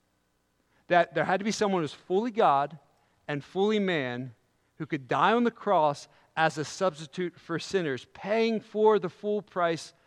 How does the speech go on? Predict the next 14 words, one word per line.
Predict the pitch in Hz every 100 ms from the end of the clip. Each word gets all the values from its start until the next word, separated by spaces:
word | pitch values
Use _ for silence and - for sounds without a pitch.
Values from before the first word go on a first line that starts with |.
| _ _ _
of | 175 170 165 151 - _ _ _ _ _ _ _ -
my | 143 180
sins | 180 196 190 180 160 - _ _ _
and | 147
your | 139 139
sins, | 135 - 104 104 - _ 135
the |
sins | 143 - 175 165 151 - -
of | - 127
the | 127
whole | - 165 165 160 147 _ _ _ -
world. | 139 151 127 98 104 _ _ _ _ _ _ _ _ _ _ _ _ _ _ _ _ _ _ _ _ _ _ _ 127
That | 135 196 254 233
means | 269 285 214 165 160